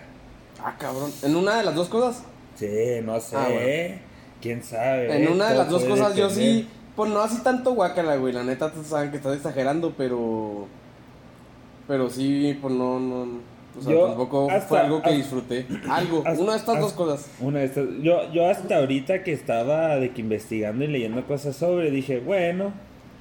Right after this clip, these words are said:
Speaker 2: o sea, como que empecé a empatizar.
Speaker 1: Ujú.
Speaker 2: Entonces igual y no es tan guácala, pero para mí es medio guácala.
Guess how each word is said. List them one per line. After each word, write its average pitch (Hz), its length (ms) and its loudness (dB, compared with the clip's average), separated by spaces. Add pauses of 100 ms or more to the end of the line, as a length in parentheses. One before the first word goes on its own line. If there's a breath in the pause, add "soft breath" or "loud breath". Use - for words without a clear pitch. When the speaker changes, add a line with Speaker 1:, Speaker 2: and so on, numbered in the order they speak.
(500)
Speaker 2:
o 123 80 -2
sea, 127 300 0
como 127 200 0
que 131 100 -2
empecé 127 260 -4
a 120 40 2
empatizar. 147 720 -2 (420)
Speaker 1:
Ujú. 131 140 -6 (160)
Speaker 2:
Entonces 120 240 -4
igual 120 240 2
y 131 60 2
no 135 100 2
es 131 140 -2
tan 127 180 0
guácala, 139 540 0
pero 107 240 -2
para 101 220 -4
mí 104 120 -4
es 110 80 -4
medio 120 300 -4
guácala. 123 460 -4